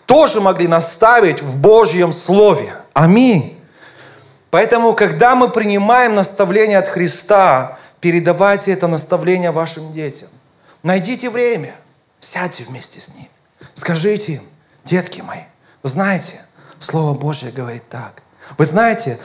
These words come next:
что если вы в вашей жизни будете руководствоваться этим Словом, Бог благословит, Бог поддержит, Бог поможет. У вас будет хорошая семья, у вас будет замечательный муж, будут хорошие дети».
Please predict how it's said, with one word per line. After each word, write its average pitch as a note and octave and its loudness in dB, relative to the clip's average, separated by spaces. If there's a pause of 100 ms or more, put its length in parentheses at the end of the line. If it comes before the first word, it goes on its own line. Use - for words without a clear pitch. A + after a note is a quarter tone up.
(140)
что - -4
если F3 2
вы G3 0
в F3 0
вашей F3+ -2
жизни D#3 -2
будете E3+ -2
руководствоваться D#3+ -2
этим C#3 -8
Словом, C#3+ -6 (260)
Бог C3 -4
благословит, A2+ -14 (260)
Бог C3 -4
поддержит, B2 -8 (240)
Бог C3 -4
поможет. B2 -8 (240)
У C3 -6
вас C#3+ 0
будет D3+ -6
хорошая D3 -6
семья, - -14 (260)
у D3 2
вас D3+ 0
будет D#3 -4
замечательный C#3+ -6
муж, C#3+ -8 (200)
будут D3+ 2
хорошие D#3 -6
дети». C#3+ -8